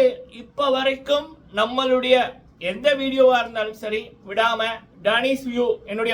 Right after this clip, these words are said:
முதலாவது சேனலா இருக்கட்டும், டானிஸ் டாக் என்னோட ரெண்டாவது சேனலா இருக்கட்டும், அஹ்,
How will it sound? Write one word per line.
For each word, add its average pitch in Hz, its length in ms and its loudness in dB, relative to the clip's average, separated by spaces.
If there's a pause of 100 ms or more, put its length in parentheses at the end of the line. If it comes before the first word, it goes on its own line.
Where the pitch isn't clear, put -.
முதலாவது 240 380 2
சேனலா 214 280 0
இருக்கட்டும், 214 360 -2 (380)
டானிஸ் 247 420 0
டாக் 233 240 0
என்னோட 202 260 -2
ரெண்டாவது 226 360 2
சேனலா 214 260 -2
இருக்கட்டும், 208 360 -2 (600)
அஹ், 226 300 6